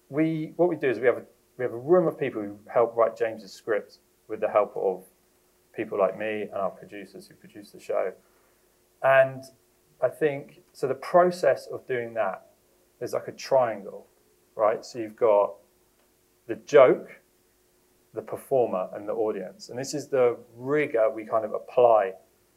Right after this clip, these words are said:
to all the scripts and all the jokes that come out of the writer's room. So you've got the joke, so that has to be funny for it to be a good joke. Then at the other corner of the triangle, you've got the performer, which is James Corden. So it's a funny joke, but James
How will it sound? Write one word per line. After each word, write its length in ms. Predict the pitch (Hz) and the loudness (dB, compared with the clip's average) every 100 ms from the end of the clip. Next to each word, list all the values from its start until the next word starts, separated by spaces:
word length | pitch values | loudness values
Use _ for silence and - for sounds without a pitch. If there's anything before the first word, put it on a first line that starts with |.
| _ - | _ -8
to 80 | |
all 120 | 123 110 | -4 -4
the 60 | |
scripts 420 | 101 - 110 101 110 | -8 -2 0 0 -8
and 80 | |
all 60 | 120 | -10
the 60 | 113 | 0
jokes 280 | 107 98 | 0 0
that 120 | - - | -6 -10
come 120 | 107 | -4
out 80 | 101 | -4
of 60 | |
the 120 | 98 | -2
writer's 280 | 101 98 98 | -2 -2 -6
room. 160 | 101 95 | -14 -14
So 160 | - 107 | -16 -16
you've 160 | 101 | -6
got 260 | 120 110 - - _ _ _ - | 0 2 2 -6 _ _ _ -10
the 80 | |
joke, 540 | - 135 139 190 - - _ _ | -4 6 6 6 -2 -20 _ _
so 160 | - 117 | -2 2
that 140 | 127 | 2
has 160 | 135 - | 0 -8
to 60 | |
be 120 | 107 104 | -12 -12
funny 480 | _ 117 92 92 - _ _ _ _ _ | _ 0 0 -10 -20 _ _ _ _ _
for 120 | _ 110 | _ -10
it 80 | |
to 60 | - | -10
be 80 | 104 | -14
a 60 | |
good 200 | 95 98 | -14 -18
joke. 320 | - 101 95 - _ _ _ _ _ | -6 -6 -6 -10 _ _ _ _ _
Then 160 | 127 123 | 0 0
at 80 | 123 | 4
the 100 | 139 | 8
other 400 | 143 131 131 - - _ _ | 10 8 6 -2 -20 _ _
corner 240 | - 139 113 | -6 -4 -2
of 80 | 101 | -6
the 40 | |
triangle, 440 | 104 110 104 101 | -4 -2 -2 -4
you've 140 | 98 95 | -6 -8
got 100 | - | -8
the 60 | |
performer, 640 | - - - 120 98 92 - _ _ _ | -8 -14 -4 -2 0 -4 -6 _ _ _
which 160 | - 107 | -20 -20
is 40 | |
James 320 | 98 113 104 | -6 -4 -4
Corden. 320 | - 113 95 92 | -10 -8 -8 -10
So 120 | 95 | -16
it's 100 | - | -20
a 40 | |
funny 280 | - 156 143 | 4 4 4
joke, 320 | - 117 - - _ _ _ _ _ _ _ - | 0 0 0 -12 _ _ _ _ _ _ _ 8
but 380 | 117 107 - - _ _ | 10 10 4 -16 _ _
James 640 | - 147 147 143 135 - | 4 4 4 -6 -12 -14